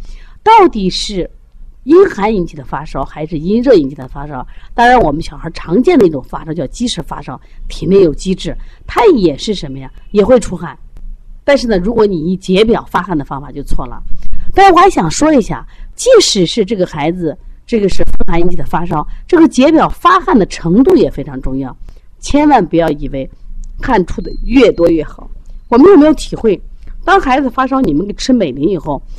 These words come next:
孩子会大量出汗，结果这个孩子会越来越虚，身体是冰凉的。所以风寒发烧引起的发汗，要求是微微出汗，点到为止。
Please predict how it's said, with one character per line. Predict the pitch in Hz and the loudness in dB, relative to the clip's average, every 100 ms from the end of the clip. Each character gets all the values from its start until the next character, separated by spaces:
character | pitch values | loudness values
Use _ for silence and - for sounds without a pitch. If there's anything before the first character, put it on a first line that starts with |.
| - | -10
孩 | - 233 | -2 2
子 | 262 | 2
会 | 240 | 2
大 | 233 269 | 0 0
量 | 196 151 | 0 -4
出 | - | -8
汗， | 170 143 - - - | -10 -10 -14 -20 -8
结 | 208 220 330 | 2 4 4
果 | 240 147 | 2 -4
这 | 190 | -4
个 | 180 | -10
孩 | - 143 | -12 -12
子 | |
会 | 175 170 | -8 -6
越 | 175 | -6
来 | 123 123 | -8 -8
越 | 139 | -10
虚， | - - 196 - - - - - - | -10 -8 -10 -10 -14 -16 -18 -18 -18
身 | - 233 | -6 -4
体 | 196 | -2
是 | 156 | -6
冰 | 170 196 | -4 -4
凉 | 170 139 | -4 -6
的。 | 156 123 - - - | -8 -10 -14 -20 -12
所 | - 359 | 0 4
以 | 349 | 4
风 | - 480 | 4 2
寒 | 403 247 226 | 4 2 2
发 | 247 | 0
烧 | 233 226 | 0 0
引 | 190 | 0
起 | 202 | -4
的 | 143 | -10
发 | - 185 | -4 -4
汗， | 185 165 - - - | -2 -6 -8 -18 -2
要 | 247 269 | 2 2
求 | 208 | 2
是 | 180 | 0
微 | 175 240 330 330 | 2 4 4 4
微 | 311 302 | 4 4
出 | 311 - | 2 -2
汗， | - - 139 - | -4 -6 -14 -4
点 | 185 135 | -4 -4
到 | - 202 | -8 -8
为 | 147 123 | -8 -12
止。 | - - | -14 -16